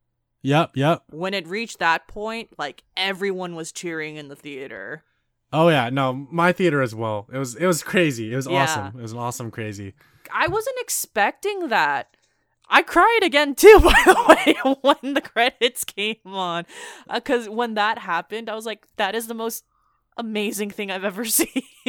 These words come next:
Speaker 1: Yeah. It's, it was so cool. It was really well done. <laughs>
Speaker 2: Yeah. I felt that they wrapped it up very well for our Avengers heroes.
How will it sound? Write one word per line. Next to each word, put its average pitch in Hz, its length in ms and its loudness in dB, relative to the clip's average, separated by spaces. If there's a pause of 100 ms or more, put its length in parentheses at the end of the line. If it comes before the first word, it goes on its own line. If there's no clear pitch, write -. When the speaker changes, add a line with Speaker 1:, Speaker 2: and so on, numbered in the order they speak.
(420)
Speaker 1:
Yeah. 139 520 -2 (240)
It's, 147 300 -8
it 202 160 -4
was 220 160 0
so 277 140 2
cool. 311 360 4
It 131 80 -2
was 170 160 0
really 240 160 0
well 226 220 -2
done. 127 320 -6 (240)
<laughs> - 80 -8
Speaker 2:
Yeah. 156 380 -4 (1000)
I 202 160 -2
felt 240 380 -4
that 254 300 -4 (200)
they 202 220 -6
wrapped 170 600 -2
it 160 140 -4
up 147 380 -4 (200)
very 165 880 -6 (100)
well 147 520 -6
for 151 600 -14 (1400)
our 151 540 -4
Avengers 156 420 -12
heroes. 131 520 -16